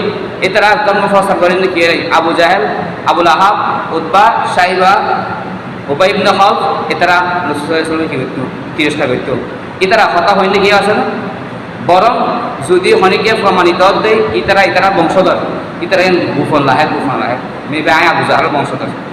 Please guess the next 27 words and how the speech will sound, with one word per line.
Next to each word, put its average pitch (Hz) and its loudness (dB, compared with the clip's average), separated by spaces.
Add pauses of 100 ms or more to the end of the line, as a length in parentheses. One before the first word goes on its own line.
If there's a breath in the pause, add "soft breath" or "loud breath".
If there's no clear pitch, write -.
(300)
যদি 147 2
এখন 196 4
মুসলমান, 202 2 (260)
আয় 165 2
আবু 147 2
জাহেলের 156 2
বংশধর, 147 -2 (480)
আয় 185 0
উতবার 202 2
বংশধর, 180 2 (440)
আয় 180 4
আবুল 175 2
আহাবের 196 2
বংশধর, 180 2 (100)
কেউ 185 4
যদি 180 2
জানাত 175 2
দেয়, 196 2 (520)
স্বর্ণে 208 4 (380)
ইয়ে 185 4
নহয় 160 4
তো। 170 0 (480)
কিন্তু 190 2
এদের 220 2
আসলে 202 0
ইসলামের 196 0
দুশ্মন, 147 0